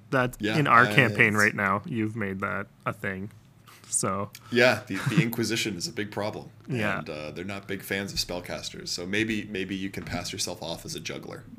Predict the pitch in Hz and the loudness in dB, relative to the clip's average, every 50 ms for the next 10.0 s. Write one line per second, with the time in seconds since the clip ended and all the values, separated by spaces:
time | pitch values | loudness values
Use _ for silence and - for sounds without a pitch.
0 | - _ - 135 113 95 - - - - - - - _ _ _ _ _ _ _ | -18 _ -6 -4 -4 -4 -4 -8 -12 -20 -20 -20 -20 _ _ _ _ _ _ _
1 | - - - - 160 147 135 123 117 113 - 135 139 147 - - 156 127 120 127 | -20 -14 -2 2 4 6 8 6 6 4 4 4 4 4 6 4 4 6 6 4
2 | 143 - - 113 107 107 107 110 110 104 - 120 107 110 104 98 - 117 117 110 | 4 2 2 0 0 0 0 -2 -2 -4 -4 -2 0 0 0 -2 -2 -4 -4 -2
3 | 120 110 107 110 101 98 107 104 104 104 104 101 98 - - 113 104 98 101 - | -2 -2 -2 -4 -4 -4 -2 -2 0 0 -2 -2 -4 -4 -4 -2 -2 -2 -2 -2
4 | - 107 104 101 101 98 98 98 98 101 98 98 98 98 - - 104 98 98 - | -4 -2 -2 -2 -2 -4 -4 -6 -6 -4 -4 -4 -4 -6 -6 -8 -6 -6 -4 -2
5 | - 101 98 98 92 - - - - - 92 90 - - - - - - - - | -2 -2 -2 -4 -6 -8 -8 -8 -6 -6 -6 -6 -8 -10 -14 -20 -20 -20 -20 -20
6 | - - - - - - - - - - - - - _ _ - - - 104 104 | -20 -20 -20 -20 -20 -20 -20 -20 -20 -20 -20 -20 -20 _ _ -20 -12 -6 -4 -4
7 | 101 87 - - - _ - - 76 82 - 90 87 85 78 82 - - - 92 | -2 -4 -6 -8 -14 _ -14 -10 -8 -8 -8 -8 -10 -12 -14 -16 -16 -14 -10 -10
8 | 78 65 50 - - - - 92 - - 90 82 - 82 82 78 73 71 73 - | -8 -8 -10 -12 -14 -12 -12 -10 -10 -10 -10 -12 -10 -8 -8 -8 -8 -10 -12 -14
9 | - - - - - - - 50 - - - - - - - - 127 113 - | -14 -14 -14 -14 -14 -16 -16 -14 -14 -14 -14 -16 -18 -12 -4 -2 -2 -2 -2